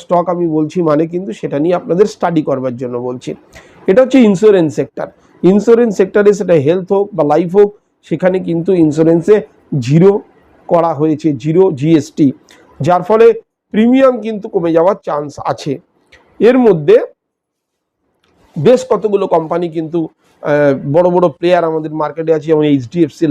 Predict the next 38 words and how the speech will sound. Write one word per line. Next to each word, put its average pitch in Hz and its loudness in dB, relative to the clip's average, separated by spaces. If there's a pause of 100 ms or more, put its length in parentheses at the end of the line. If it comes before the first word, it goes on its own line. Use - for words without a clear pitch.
লাইফ 143 0
আছে, 147 -4 (400)
আইসিআইসিআই 156 0
প্রুডেন্সিয়াল 156 -2
আছে, 143 -4 (460)
স্টার 185 -2
হেলথ 151 -2 (100)
আছে, 151 -10
এলআইসি 160 -2 (100)
আছে, 143 -10
এসবিআই 139 -2 (100)
লাইফ 143 0
আছে। - -6 (520)
কিন্তু 220 2
আমি 220 0
এগুলো 226 2
নিয়ে 220 2 (160)
আলোচনা 170 0
করছি 156 -8
না, 160 -2
কারণ 160 -2
এগুলো 170 2
নিয়ে 180 0
তো 180 0 (460)
আহ, 147 0 (560)
সবাই 175 0
জানেন, 151 0
আপনারাও 151 -4
জানেন, 143 -4
কিন্তু 165 -6
কথা 160 -2
হচ্ছে 196 -2
যে 214 4 (300)
এগুলো 214 4
হচ্ছে - -4
এক 240 2
একটা 233 0
কোম্পানি। 165 -2